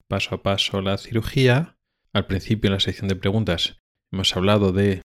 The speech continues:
la posibilidad de un tratamiento no quirúrgico de la cirugía de cataratas, que de momento se antoja lejano en el futuro, si es que lo encontramos algún día, o sea que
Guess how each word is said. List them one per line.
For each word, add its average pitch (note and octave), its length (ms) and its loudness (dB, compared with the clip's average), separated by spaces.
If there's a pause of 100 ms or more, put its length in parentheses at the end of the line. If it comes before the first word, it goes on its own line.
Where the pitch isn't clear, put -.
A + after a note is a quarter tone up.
(120)
la F2+ 100 -6
posibilidad G2+ 480 -2
de G2 100 0
un G2 160 -4
tratamiento F#2+ 920 0
no A2 260 2
quirúrgico G#2 600 -4
de G2+ 80 0
la G2 120 -2
cirugía G2+ 360 -2
de G2+ 60 0
cataratas, A2+ 720 0 (640)
que - 100 -2
de G#2 60 4
momento A2 460 4
se - 180 2
antoja F#2+ 480 0
lejano F2+ 420 0
en F2+ 60 0
el F#2 60 -2
futuro, A2 460 2
si - 220 -2
es - 120 -2
que F2+ 140 -2
lo E2 100 -2
encontramos F2 540 -4
algún F#2+ 200 -4
día, B2 440 4
o G#2+ 100 -8
sea F2+ 300 -6
que D#2 400 -8